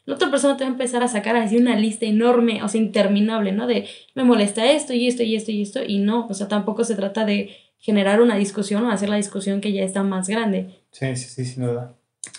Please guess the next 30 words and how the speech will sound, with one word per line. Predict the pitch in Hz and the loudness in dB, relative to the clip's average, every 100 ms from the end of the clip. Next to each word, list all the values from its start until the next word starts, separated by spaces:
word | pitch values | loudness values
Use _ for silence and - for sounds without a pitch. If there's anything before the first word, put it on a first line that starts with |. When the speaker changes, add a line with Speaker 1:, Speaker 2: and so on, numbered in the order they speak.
| _ | _
Speaker 1:
Y | 247 | -2
pues | 202 220 | 0 0
bueno, | 202 226 226 | 2 2 4
yo | 220 233 | 4 4
creo | 247 | 2
que | 254 247 202 - | 2 2 0 -2
el | 240 247 | 0 2
último | 254 269 247 | 2 0 0
pilar, | 226 226 233 320 - _ _ - | 0 0 0 -2 -10 _ _ -12
que | 226 | -6
también | 214 208 277 | 0 2 2
es | 311 | 2
muy | 262 247 | 4 6
importante, | 247 233 208 202 202 202 254 269 - _ _ _ - | 6 4 0 -2 -2 0 -2 -2 -14 _ _ _ -8
es | 202 208 208 202 - - | -2 0 0 -2 -4 2
el | 233 220 | 2 4
cariño. | 220 220 214 196 190 - _ _ _ _ - | 2 4 4 0 -4 -12 _ _ _ _ -6
El | 233 | -2
cariño | 226 240 262 247 | 4 6 6 6
en | |
una | 240 214 | 6 4
relación. | 202 202 196 208 202 - - _ _ _ _ _ | 2 0 0 0 0 -4 -20 _ _ _ _ _
Y | 277 | 4
lo | 277 269 | 6 6
digo | 277 311 330 330 - - _ | 6 4 6 4 2 -8 _
englobando | 262 247 240 226 233 247 | 2 4 6 6 6 8
muchas | 240 247 247 220 | 8 6 4 -2
cosas, | - 233 220 202 | 0 0 0 -4
o | |
sea, | 196 208 202 | -2 -2 -2